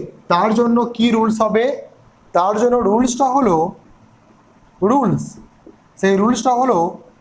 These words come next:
কম্পারেটিভ করার সময়, কম্পারেটিভ যখন করব, তখন শেষের যে কনসোনেন্টটি আছে, শেষের কনসোনেন্ট সেটি ডাবল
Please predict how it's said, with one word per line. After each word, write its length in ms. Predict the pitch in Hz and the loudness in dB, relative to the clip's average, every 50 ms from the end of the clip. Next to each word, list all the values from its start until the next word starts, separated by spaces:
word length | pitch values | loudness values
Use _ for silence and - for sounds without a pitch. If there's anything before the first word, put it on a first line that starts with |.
| - _ _ | -20 _ _
কম্পারেটিভ 720 | - 185 180 190 196 190 196 - 208 208 208 208 220 254 226 - - | -2 0 0 0 -2 -2 0 0 -2 0 0 -2 -2 -4 -4 -2 -2
করার 220 | 254 254 262 269 269 - | 0 0 0 -2 -2 -4
সময়, 360 | 285 269 247 226 190 170 165 165 190 196 - - _ _ _ - - - - - - - - _ _ - - - _ - - - - - _ - - - - - - - - - - _ - - - - - - - - _ _ _ _ _ _ _ _ _ _ | -4 0 0 0 0 0 -2 -4 -6 -10 -12 -20 _ _ _ -20 -20 -20 -20 -20 -20 -20 -20 _ _ -20 -20 -20 _ -20 -20 -20 -20 -20 _ -20 -20 -20 -20 -20 -20 -20 -20 -20 -20 _ -20 -20 -20 -20 -20 -20 -20 -20 _ _ _ _ _ _ _ _ _ _
কম্পারেটিভ 580 | 165 165 175 185 185 175 196 202 202 196 226 220 208 | -2 0 0 -2 -2 -2 -2 -2 0 -2 -2 -2 -2
যখন 180 | 220 208 247 247 220 240 | -2 -2 -2 -2 0 0
করব, 220 | 240 247 254 220 240 208 170 170 170 - - - - - _ _ _ _ 170 | 0 0 0 0 0 0 0 -2 -4 -6 -12 -20 -20 -20 _ _ _ _ 0
তখন 420 | 170 180 180 - 220 226 226 233 247 254 254 233 - - - - _ - _ - _ - _ _ | 0 0 0 0 0 2 2 2 0 0 -2 -6 -8 -16 -20 -20 _ -20 _ -20 _ -20 _ _
শেষের 500 | - - - 180 185 185 180 185 254 277 269 226 | -18 -4 -2 -2 0 0 -2 0 -2 -2 0 0
যে 60 | 269 262 262 - | -2 -2 0 0
কনসোনেন্টটি 560 | 214 208 202 202 208 226 214 214 220 220 247 240 208 190 | 0 0 0 0 0 0 0 2 2 2 2 0 0 0
আছে, 240 | 190 - - 240 202 160 147 151 147 - - - - - - _ _ _ _ _ _ - _ - - - - - - - - - | -2 -2 0 0 2 2 0 0 -2 -6 -10 -16 -20 -20 -20 _ _ _ _ _ _ -20 _ -20 -20 -20 -20 -20 -20 -20 -4 -2
শেষের 460 | 175 175 175 175 - 214 233 269 320 320 - - - - - - - _ _ _ - - - - 180 | 0 0 0 0 0 0 0 0 -2 -2 -6 -8 -14 -20 -20 -20 -20 _ _ _ -20 -20 -6 -4 -2
কনসোনেন্ট 640 | 185 196 208 208 - 247 240 233 208 180 170 175 - - - - - - _ _ - _ _ | 0 0 0 0 0 0 2 2 2 2 0 0 -4 -6 -14 -20 -20 -20 _ _ -20 _ _
সেটি 240 | - - 180 170 208 220 175 190 | -4 -4 -2 0 0 2 2 2
ডাবল 260 | 160 160 165 202 | 0 2 0 0